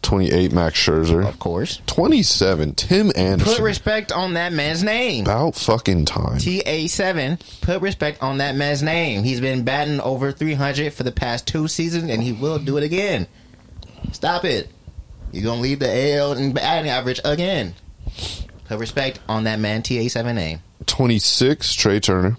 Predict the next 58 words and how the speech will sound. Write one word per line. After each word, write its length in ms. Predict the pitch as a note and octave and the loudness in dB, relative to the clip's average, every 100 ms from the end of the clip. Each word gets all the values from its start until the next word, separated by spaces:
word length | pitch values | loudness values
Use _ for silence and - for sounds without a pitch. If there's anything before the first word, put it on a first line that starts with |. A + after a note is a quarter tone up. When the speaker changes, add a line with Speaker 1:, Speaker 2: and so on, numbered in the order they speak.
| - | -4
Speaker 2:
Yeah, 260 | E2+ E2 E2+ | -4 -2 -2
he's 180 | F2+ F2+ | -2 -2
a 60 | |
dog. 360 | D2+ D2+ D#2 D2+ | -2 -2 -2 0
Speaker 1:
Twenty-five, 600 | - G2+ F#2+ G2 F#2+ G2 | 2 2 2 4 6 6
Xander 280 | F#2 F2+ F#2 | 4 4 4
Bogaerts. 440 | F2 E2 E2 E2+ | 4 4 2 0
Speaker 2:
He's 180 | E2 E2 | -2 0
another 300 | E2+ F#2 A#2+ | 0 0 0
dog. 320 | E2+ D#2+ D#2 D#2+ | -2 -2 -4 -6
Speaker 1:
Twenty-four, 680 | - G#2+ G2 F2+ - G2 G2+ | -2 2 2 0 0 4 4
Corey 300 | G2 - F2+ | 4 2 2
Seager. 280 | E2 - F#2+ | 4 2 4
Speaker 2:
Had 80 | D#2+ | 4
a 40 | D2+ | 4
great 220 | C#2+ C#3 C#3+ | 4 2 0
season, 260 | G3 G3+ | -2 -2
what 80 | E3 | 0
I 60 | D3+ | 0
tell 180 | E3+ D3+ | 0 0
y'all. 180 | B2+ B2+ - - | 0 -2 -8 -2
Speaker 1:
Fuck 300 | F#2+ F2+ - | 0 0 0
you. 120 | B1+ - - | -2 -4 -6
Speaker 2:
Exactly. 500 | F#2 F2+ F#2 F2 F#2+ - - - - - | -4 0 -2 -2 -4 -6 -12 -16 -10 0
You 60 | G#2+ | 4
hear 120 | G#2+ | 4
that, 80 | B2+ | 4
Speaker 1:
Twenty-three, 340 | G#2+ A2 A2+ A#2 | 4 6 6 2
Speaker 2:
people? 220 | - F#2+ | 2 4
Speaker 1:
Matt 220 | F#2+ F2 | 4 4
Chapman. 500 | - F2+ D#2+ F2 F#2 - - - | 4 4 4 4 2 -2 -12 -14
Speaker 2:
He's 200 | F#2+ F#2+ | -10 -6
a 40 | |
dog. 340 | F#2+ A#2 C3 B2+ - - | -4 -2 -2 -6 -12 -2
Speaker 1:
Twenty. 200 | - G#3 | 2 2
Speaker 2:
Damn, 120 | D3 | 2
that's, 260 | C#3 B2+ B2+ | 0 -2 -4
that's 260 | B2 B2+ | -4 -4
kinda 240 | - C#3+ A#2+ | -4 -2 -2
high 340 | A2+ A2 G#2+ | 0 0 -2
for 180 | F#2+ G2 | -2 -2
me. 280 | G2 F#2+ F2+ - - - - _ - - - - | -2 -2 -6 -14 -20 -20 -20 _ -20 -20 -10 2
Speaker 1:
Really? 260 | G#2 B2+ | 6 6
He 60 | D3 | 6
was 100 | B2+ | 6
nineteen 360 | G2+ A#2+ A2+ G2 | 6 6 4 6
last 280 | F2+ F#2+ | 4 4
year. 140 | D#2 E2 | 2 2
Speaker 2:
That's 220 | F2+ A2 | 0 -2
kinda 240 | - A2+ G#2 | -2 -2 -2
high 340 | G#2+ G#2+ G2 | 0 -2 -2
for 160 | - F2+ | -4 -2
me. 140 | F2+ | 0
Speaker 1:
That's, 160 | G2+ - | 0 2
that's, 540 | - C3+ C#3+ A#2+ - | 2 4 2 0 0
that's 200 | D3 C3+ | 0 2
all 120 | B1 G1+ | 2 0
right. 140 | G1+ | -2